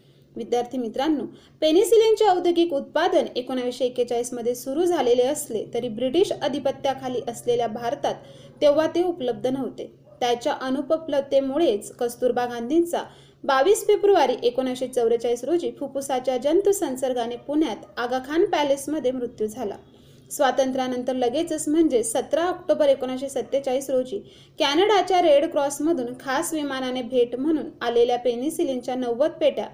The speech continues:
दिल्लीच्या पालम विमानतळावर तत्कालीन आरोग्यमंत्री राजकुमारी अमृत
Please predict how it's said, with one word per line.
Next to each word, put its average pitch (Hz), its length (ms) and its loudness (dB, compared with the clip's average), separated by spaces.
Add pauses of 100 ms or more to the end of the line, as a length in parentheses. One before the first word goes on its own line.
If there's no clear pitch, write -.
दिल्लीच्या 240 440 -4
पालम 247 420 -2
विमानतळावर 233 640 -4
तत्कालीन 269 680 -4 (440)
आरोग्यमंत्री 294 800 4
राजकुमारी 247 680 0
अमृत 302 320 2